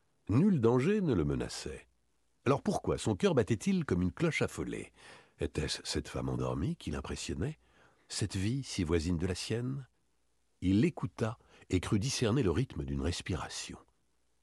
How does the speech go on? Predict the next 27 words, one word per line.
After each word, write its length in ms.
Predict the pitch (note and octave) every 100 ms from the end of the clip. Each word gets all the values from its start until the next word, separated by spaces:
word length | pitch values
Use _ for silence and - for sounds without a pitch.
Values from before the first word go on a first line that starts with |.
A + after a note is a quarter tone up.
| _ _
Il 180 | F2+ F#2
fut 140 | -
rassuré 600 | F#2 F2 - E2+ F2+ F2
comme 260 | E2 E2 D#2
par 200 | E2+ D2
une 120 | D2
présence 480 | - C#2+ C2+ B1+ -
amie. 320 | B1+ - - _ _ _ _ _ _ _ _ -
Il 80 | D#2+
chercha 320 | G2 - F#2
le 60 |
fauteuil, 500 | C#2+ E2+ E2 C2+ C#2 - - -
puis, 240 | A2 G#2 F#2 -
par 180 | - F#2
petits 240 | G2 F2+ F2
gestes 400 | G2 - F2 D#2
insensibles, 680 | F2+ G2 F2+ - A2 A2 G#2 -
rampa 300 | - G2+ G2+
vers 160 | G2 G2+
la 100 | F#2+
table, 420 | - F#2 C#2+ D2 - -
tâtant 360 | B2+ G#2+ A2 G2+
l'ombre 300 | A#2 C3+ B2+
de 40 |
son 160 | - A#2
bras 180 | G2+
étendu. 520 | F#2+ - E2 C2 A#1+